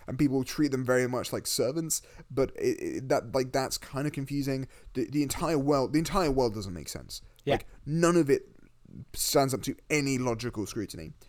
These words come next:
Speaker 1: But the stuff in it is fun. It is fun that you have this weird pantomime-esque, uh, Scottish lady doing the news,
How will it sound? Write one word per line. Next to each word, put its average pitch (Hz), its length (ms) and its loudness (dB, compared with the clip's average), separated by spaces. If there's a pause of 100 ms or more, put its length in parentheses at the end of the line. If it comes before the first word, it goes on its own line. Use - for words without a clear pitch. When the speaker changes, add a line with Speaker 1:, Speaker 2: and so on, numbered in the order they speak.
(320)
Speaker 1:
But - 120 0
the 208 80 0
stuff 226 300 2
in 208 100 -4
it 151 40 -2
is 160 240 -4
fun. 151 380 -4 (300)
It 170 100 2
is 175 160 -2
fun 185 440 0
that 139 120 2
you 139 140 -2
have 135 200 -2
this 131 200 -4
weird 131 280 -2
pantomime-esque, 123 1000 -4
uh, 113 80 -4
Scottish 131 480 -4
lady 117 380 -2 (260)
doing 127 280 4
the 113 100 -2
news, 120 420 -2